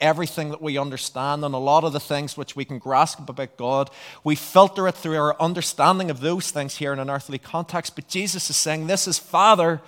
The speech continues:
who is in heaven." Many people and have a damaged understanding even of in their relationship with their earthly fathers. And even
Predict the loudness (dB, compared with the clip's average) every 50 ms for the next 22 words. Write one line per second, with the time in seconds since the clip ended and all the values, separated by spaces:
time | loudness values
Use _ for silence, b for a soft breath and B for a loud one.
0 | B B B B B B B B _ -4 -2 0 0 0 0 -2 -4 -6 -8 -8
1 | -6 -4 -2 -2 -2 -4 -6 -8 -10 -12 b b b b b b b b b b
2 | b b b 2 4 6 6 6 4 0 -2 -2 -2 -2 0 0 0 0 0 0
3 | -2 -6 -8 -10 -10 -10 -8 -6 -6 -6 -6 -6 -8 -6 -2 0 0 0 0 -4
4 | -8 -8 -8 -8 -8 _ 2 4 4 4 4 2 2 0 -2 -4 -6 -8 -12 -18
5 | _ -10 -8 -8 -6 -8 -6 -6 -4 -2 -2 -2 -4 -4 -6 -6 -6 -8 -8 -8
6 | -10 -8 -6 -4 -4 -4 -4 -6 -12 -18 -20 -20 _ _ _ _ _ -10 -6 -4
7 | -2 -2 0 0 0 0 0 -2 -4 -6 -8 -6 -8 -8 -8 -10 -10 -8 -6 -4
8 | -4 -4 -4 -6 -10 -14 -14 -10 -6 -4 -2 -2 -2 -4 -8 -12 -16 -20 -20 _
9 | _ _ _ _ _ _ _ _ _ _ _ _ _ _ _ _ -20 -20 _ _
10 | _ _ _ -2 0 2 2 0 0 -2 -4 -6 -8 -10